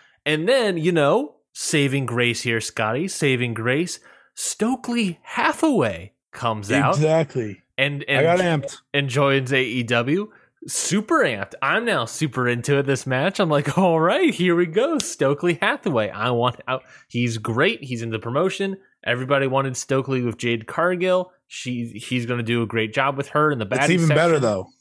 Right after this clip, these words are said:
Speaker 2: I was gonna say, he's with the baddies.
Speaker 1: He's with the baddies. More
Speaker 2: <laughs> Just
Speaker 1: importantly,
Speaker 2: imagine the promos, man.
Speaker 1: more importantly, he's with the baddies.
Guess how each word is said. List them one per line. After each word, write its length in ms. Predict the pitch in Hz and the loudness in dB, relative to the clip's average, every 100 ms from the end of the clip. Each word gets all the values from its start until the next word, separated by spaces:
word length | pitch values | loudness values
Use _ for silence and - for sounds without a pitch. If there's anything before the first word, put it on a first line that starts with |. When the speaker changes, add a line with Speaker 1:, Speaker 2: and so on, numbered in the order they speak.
| - | -4
Speaker 2:
I 80 | 113 | 0
was 80 | 127 | 0
gonna 80 | 127 | 2
say, 160 | 127 | 0
he's 180 | 107 117 | 0 0
with 100 | 135 | 0
the 80 | 117 | -2
baddies. 640 | - 123 135 104 - - | 0 2 2 -2 -8 -8
Speaker 1:
He's 120 | 131 135 | -4 -4
with 100 | 127 | -2
the 60 | |
baddies. 600 | 117 131 139 131 104 101 139 | -2 2 2 2 0 -2 0
More 240 | 180 180 | 2 2
Speaker 2:
<laughs> 20 | |
Just 100 | 139 | -2
Speaker 1:
importantly, 580 | - - 196 190 247 214 | -4 0 2 4 2 4
Speaker 2:
imagine 420 | 196 208 214 208 | 4 4 4 4
the 80 | 196 | 4
promos, 640 | 143 170 196 196 147 123 139 | 4 4 4 4 2 0 0
man. 120 | 147 - 269 127 214 | 0 0 0 2 0
Speaker 1:
more 140 | 160 | 0
importantly, 720 | 156 240 147 165 151 135 107 | 0 0 2 0 2 0 -2
he's 220 | 107 110 | -2 -2
with 120 | 113 110 | -2 -2
the 80 | |
baddies. 580 | 95 95 87 87 95 - | -2 -2 -4 -8 -10 -10